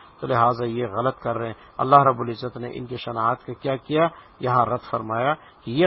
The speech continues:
قباحت ان کے اندر تھی، تو لہٰذا اس قباحت کا اللہ نے کیا فرمایا؟ ذکر فرمایا۔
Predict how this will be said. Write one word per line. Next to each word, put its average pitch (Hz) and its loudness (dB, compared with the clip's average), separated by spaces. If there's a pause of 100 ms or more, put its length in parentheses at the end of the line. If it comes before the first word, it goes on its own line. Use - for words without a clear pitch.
قباحت 131 4
ان 120 -6
کے 120 -6
اندر 113 -6
تھی، 180 2 (280)
تو 135 -6
لہٰذا 123 6
اس 131 -8
قباحت 117 -2
کا 120 -6
اللہ 117 -6
نے 113 -8
کیا 135 -4
فرمایا؟ 139 0 (380)
ذکر 117 -8
فرمایا۔ 92 -6